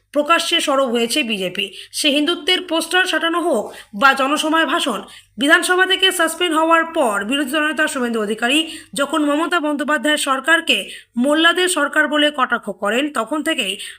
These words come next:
বোঝা গিয়েছিল শুভেন্দুরা একেবারেই মুসলিম ভোটকে তোয়াক্কা করছে না।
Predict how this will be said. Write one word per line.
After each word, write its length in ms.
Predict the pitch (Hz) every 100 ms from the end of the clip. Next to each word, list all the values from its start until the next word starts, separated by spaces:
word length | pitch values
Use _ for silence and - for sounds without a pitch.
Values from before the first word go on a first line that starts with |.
| -
বোঝা 260 | 247 302 349
গিয়েছিল 440 | 349 381 285 202
শুভেন্দুরা 500 | 208 285 302 311 320
একেবারেই 760 | 320 208 226 202 214 311 - - 240
মুসলিম 400 | 285 294 359 320
ভোটকে 400 | 339 339 311 302
তোয়াক্কা 340 | 277 262 262 285
করছে 380 | 285 214 -
না। 200 | 185 196